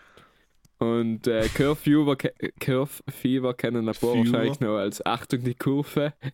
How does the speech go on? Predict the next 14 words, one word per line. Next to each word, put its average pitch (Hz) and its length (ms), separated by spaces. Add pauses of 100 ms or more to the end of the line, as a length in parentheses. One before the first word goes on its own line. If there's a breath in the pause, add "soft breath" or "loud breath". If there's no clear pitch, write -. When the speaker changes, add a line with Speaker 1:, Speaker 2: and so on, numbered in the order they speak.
(1160 loud breath)
Speaker 1:
Da 117 140
gibt's 127 280
mittlerweile 117 600
auch 107 280
online 127 520
und 113 300
fancy 123 800
und 113 160
mit, 117 340
äh, 104 420 (140)
Special 120 520
Abilities 123 840 (120)
und 110 400
ja. 104 280